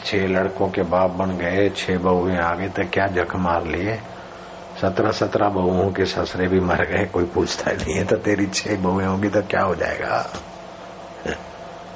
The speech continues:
दो फैक्ट्री कर लूंगा तो पचासों कर ले भाई,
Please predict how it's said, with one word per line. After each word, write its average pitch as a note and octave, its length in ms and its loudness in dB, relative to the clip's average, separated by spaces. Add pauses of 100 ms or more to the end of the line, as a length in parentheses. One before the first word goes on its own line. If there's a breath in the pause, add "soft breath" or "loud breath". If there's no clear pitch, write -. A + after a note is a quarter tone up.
(680)
दो F#2+ 140 2
फैक्ट्री G2 440 2
कर F#2+ 200 0
लूंगा G2+ 280 2
तो G2+ 140 0
पचासों F#2+ 580 0
कर G2+ 180 0
ले F#2+ 160 2
भाई, F#2+ 520 2